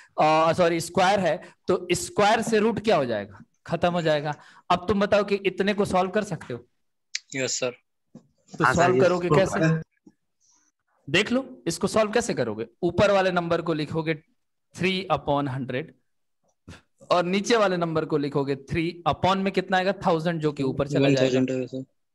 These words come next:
Speaker 1: तो ये थ्री से थ्री कट जाएगा, दो ज़ीरो से दो ज़ीरो कट जाएगा, तो finally answer क्या बचे?
Speaker 2: टेन।
Speaker 1: टेन।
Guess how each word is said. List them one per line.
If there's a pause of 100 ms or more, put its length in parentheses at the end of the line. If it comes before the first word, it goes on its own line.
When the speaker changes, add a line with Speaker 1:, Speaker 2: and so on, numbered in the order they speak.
(260)
Speaker 1:
तो
ये
थ्री
से
थ्री
कट
जाएगा,
दो
ज़ीरो
से
दो
ज़ीरो
कट
जाएगा,
तो
finally
answer
क्या
बचे? (1000)
Speaker 2:
टेन। (680)
Speaker 1:
टेन।